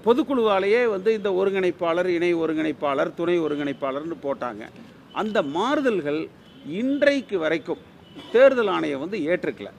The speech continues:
அப்ப அந்த ஆர் டி ஐல வந்து அந்த பதில் வந்து கொடுத்திருக்கிறாங்க. அப்படி இருக்கிற பட்சத்தில்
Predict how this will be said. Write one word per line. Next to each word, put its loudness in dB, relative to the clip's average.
அப்ப 0
அந்த 4
ஆர் 2
டி 2
ஐல 0
வந்து -2
அந்த -4
பதில் 0
வந்து -6
கொடுத்திருக்கிறாங்க. -6
அப்படி -4
இருக்கிற -4
பட்சத்தில் -4